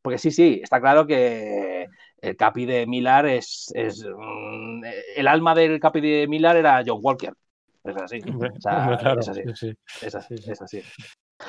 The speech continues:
Speaker 1: Por cierto, un, un tema, eh, an-, eh, pues ya que estamos con movidas finales.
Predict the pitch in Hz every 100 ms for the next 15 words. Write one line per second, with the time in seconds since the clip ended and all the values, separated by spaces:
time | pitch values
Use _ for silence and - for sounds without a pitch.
0 | - - 135 180 170 170 180 185 175 160
1 | 127 110 _ - 127 139 165 - 139 127
2 | 120 117 113 127 127 135 147 135 127 131
3 | 127 127 - 127 120 120 117 117 117 117
4 | - 101 98 98